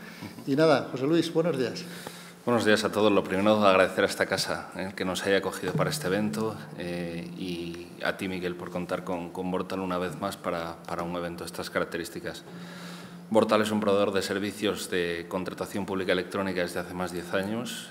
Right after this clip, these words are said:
Speaker 2: Estamos en cuatro países, Portugal, España, República Checa y Reino Unido, y gestionamos, eh, eh, la contratación de más de dos mil quinientas administraciones públicas a diario, ¿no? Eh, nosotros contamos, aparte de con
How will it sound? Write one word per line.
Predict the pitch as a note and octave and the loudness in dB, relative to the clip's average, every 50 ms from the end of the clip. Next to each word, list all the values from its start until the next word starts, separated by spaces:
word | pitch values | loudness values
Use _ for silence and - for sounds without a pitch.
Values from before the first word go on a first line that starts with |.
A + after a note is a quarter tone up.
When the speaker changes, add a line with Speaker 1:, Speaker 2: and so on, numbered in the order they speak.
| - F#2 | -12 -10
Speaker 2:
Estamos | E2 - - G2+ F#2 F#2 F2+ F2+ - | -10 -10 -8 -6 -4 -4 -4 -6 -6
en | F#2 F2+ F2 | -6 -6 -4
cuatro | - G2 F#2 F2+ - F#2 F2 | 0 0 0 0 0 -4 -2
países, | - F2+ F2+ F2 - G#2 - | -2 -2 -2 -2 -4 -6 -6
Portugal, | - - F#2 D#2 - F#2 F2+ F2+ | -6 -6 -6 -4 -2 0 0 0
España, | F2+ - - - F#2+ F2 F2 E2+ | 0 -2 -4 -6 -4 -2 -2 -2
República | E2 F2+ E2+ - F2+ F2 F2 F2 F2 | -2 -4 -4 -4 -4 -4 -2 -2 -2
Checa | F2 F2 F2 F2 F#2 | -4 -4 -4 -2 -2
y | |
Reino | F2+ F2 F2 E2+ F2 E2+ | 0 0 -2 -2 -2 -4
Unido, | F2 F2 F2+ F#2 G2 A2 - - - - - - - - - - - - - - | -4 -2 -2 -2 -2 -4 -6 -8 -12 -12 -12 -14 -14 -14 -14 -16 -16 -16 -12 -6
y | - A2 | -6 -2
gestionamos, | - - G2+ - - G2+ G2 F#2+ G2 F#2 F2 - - - F#2 | -2 0 -2 -2 -2 -2 -2 0 -2 -2 -4 -6 -8 -6 -4
eh, | F2+ F2+ E2+ E2+ E2+ E2+ F2 - - - - | -4 -4 -4 -4 -6 -8 -10 -14 -16 -12 -10
eh, | - E2+ F2 F2 F2+ F2 F2 - - - - - - - - - - - | -10 -8 -8 -8 -10 -12 -12 -14 -16 -16 -18 -20 -20 -20 -20 -20 -16 -8
la | - F2+ F2+ | -4 -4 -2
contratación | - F#2+ F2+ - - - F2 - - G2+ | -2 -2 -2 0 0 0 0 0 -2 -4
de | G2+ | -2
más | G2 G2+ G2 F#2 | 0 0 -2 -2
de | F#2+ | -2
dos | F2+ G2 F#2 - G#2 | -2 -2 -2 -2 -4
mil | G2 - | -6 -6
quinientas | - F2+ F#2 F#2 - G#2 - - | -6 -6 -6 -4 -4 -4 -4 -4
administraciones | F2+ E2+ F2+ E2 - - F2 F2 F#2+ F#2 E2+ E2+ | -6 -6 -6 -8 -6 -8 -8 -6 -6 -8 -8 -8
públicas | - G2 F2+ F2 F2+ F2 E2+ - | -8 -6 -6 -4 -4 -4 -4 -4
a | E2+ E2 | -4 -4
diario, | E2+ E2 D#2+ D#2+ D#2 D#2+ | -4 -4 -6 -6 -8 -10
¿no? | F2+ - - - - - - - | -12 -14 -14 -18 -20 -20 -12 -6
Eh, | G2+ F#2 - F2+ F2+ F2+ F2 F2 E2+ E2+ E2+ E2+ E2+ E2 E2+ E2 E2+ E2 E2+ E2+ E2+ | -4 -4 -2 -2 -4 -4 -4 -4 -4 -6 -6 -8 -8 -8 -8 -10 -10 -12 -12 -8 -6
nosotros | F2 F2 - G2+ - G2+ G2 - - - - - - | -6 -6 -4 -4 -4 -4 -4 -4 -8 -12 -16 -14 -8
contamos, | - G#2 G2 F#2 F2+ G#2+ G#2 G#2 G2 F2 - - - - - - - - - - - - - - | -4 -2 -2 0 2 2 2 4 2 0 -2 -4 -12 -16 -18 -20 -20 -20 -20 -20 -20 -14 -8 -6
aparte | F#2 - - - G2 F#2+ - G2 | -4 -2 2 2 2 2 2 0
de | F#2 F#2 F2+ F#2 | 0 0 0 -2
con | - F#2+ F#2 F#2 F#2 F2+ F2 | -4 -4 -4 -4 -4 -6 -6